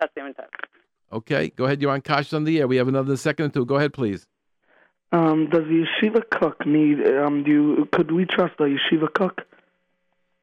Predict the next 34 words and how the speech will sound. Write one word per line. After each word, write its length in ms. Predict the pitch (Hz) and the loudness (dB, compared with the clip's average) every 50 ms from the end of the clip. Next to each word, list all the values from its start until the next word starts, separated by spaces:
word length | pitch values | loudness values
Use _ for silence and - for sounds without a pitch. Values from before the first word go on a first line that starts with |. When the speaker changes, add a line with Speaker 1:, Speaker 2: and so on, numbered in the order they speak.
| _ _ | _ _
Speaker 2:
For 100 | 123 127 | -4 -2
what? 280 | 135 151 143 98 - _ _ _ _ _ _ _ _ _ _ _ _ _ - - - - | 0 0 0 0 -2 _ _ _ _ _ _ _ _ _ _ _ _ _ -16 -14 -2 0
Speaker 3:
For, 440 | 165 156 151 151 151 151 147 151 147 - - | 2 2 4 2 2 0 -2 -4 -10 -4 0
for 180 | 156 147 143 | 2 2 2
breakfast, 520 | 143 139 127 - - 160 156 - 170 156 160 | 0 -2 -4 -2 -2 -2 0 -2 -4 -4 -2
lunch, 180 | 165 160 156 | -2 0 0
or 100 | 180 160 | 0 0
supper. 380 | 190 208 202 - - 147 143 - _ _ _ _ _ _ _ _ - | 0 0 -2 -2 -4 -8 -10 -10 _ _ _ _ _ _ _ _ -2
That 120 | 143 143 | 0 2
makes 240 | 147 151 147 143 - - _ | 2 2 0 -2 -8 -12 _
Speaker 2:
A 60 | - | -6
hundred 380 | 95 120 170 214 208 226 185 - | -2 0 0 0 0 -4 -4 -4
percent 280 | 170 151 - 185 175 170 | -4 -4 -2 -2 -2 0
you 160 | 151 143 131 | -2 -2 -4
can 80 | 113 | -4
trust 300 | - - 147 131 - - | -4 -2 -2 -2 -2 -6
the 80 | - 104 | -10 -10
cook. 380 | - - - 127 - - _ _ _ _ _ _ _ _ _ _ | -8 -4 -4 -4 -4 -4 _ _ _ _ _ _ _ _ _ _
But 120 | 107 110 | -4 -2
let 160 | 131 156 180 | -2 0 0
me 80 | 185 165 | -2 -2
explain 420 | 135 - - - - 143 143 139 | -4 -8 -10 -4 -2 0 0 0
something 340 | 117 - 131 110 92 101 101 | -2 -2 -4 -4 -4 -6 -8
to 120 | - - 107 | -6 -6 -6
you. 260 | 90 78 71 65 - _ _ _ _ _ _ _ _ _ _ | -4 -4 -6 -8 -12 _ _ _ _ _ _ _ _ _ _
The, 180 | 117 117 104 - | -4 -4 -4 -4
the 80 | - - | -8 -10
cook 300 | - - - 196 190 - _ _ _ _ _ | -10 -4 -4 -4 -4 -4 _ _ _ _ _
doesn't 380 | - 123 127 127 147 139 117 - _ _ _ | -6 -6 -4 -4 -4 -6 -6 -8 _ _ _
have 360 | - 127 135 131 120 123 113 - _ _ _ - | -8 -6 -4 -2 -4 -4 -6 -10 _ _ _ -4
eyes 560 | 120 127 120 120 120 117 120 120 110 - _ _ _ _ _ _ _ | -2 -2 0 0 0 0 -2 -4 -6 -8 _ _ _ _ _ _ _
behind 380 | - 113 107 117 123 127 127 120 | -6 -4 -2 -2 0 0 0 -2
his 120 | 113 101 | -2 -2
back. 320 | 92 117 113 110 95 - | -2 0 0 0 -2 -4